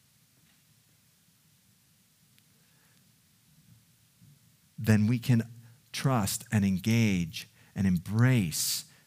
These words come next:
the promise that there is immeasurably more, unimaginably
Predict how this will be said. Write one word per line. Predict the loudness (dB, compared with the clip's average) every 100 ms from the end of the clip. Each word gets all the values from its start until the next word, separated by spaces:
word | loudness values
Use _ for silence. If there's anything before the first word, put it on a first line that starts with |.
| _
the | -14
promise | -4 0 0 0 -4 -10 -14 -18 _ -20 _ -12
that | -10 -2
there | 0 0
is | -2
immeasurably | -2 -2 -2 -2 -4 -6 -4 -4
more, | -2 -4 -4 -4 -6 -10 -20 -4
unimaginably | 0 2 2 2 2 4 4 2 -2 -4 -4 -4 -6 -10